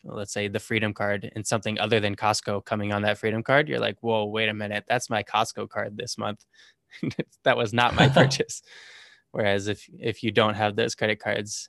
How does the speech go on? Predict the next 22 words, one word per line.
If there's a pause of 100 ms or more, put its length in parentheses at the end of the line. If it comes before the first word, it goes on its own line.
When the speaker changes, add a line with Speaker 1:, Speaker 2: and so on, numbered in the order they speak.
(100)
Speaker 1:
and,
you
know,
if, (460)
you
know,
say
it's
a
grocery
store
purchase (100)
and
it
comes
on
your
Freedom
Card,
you
might
not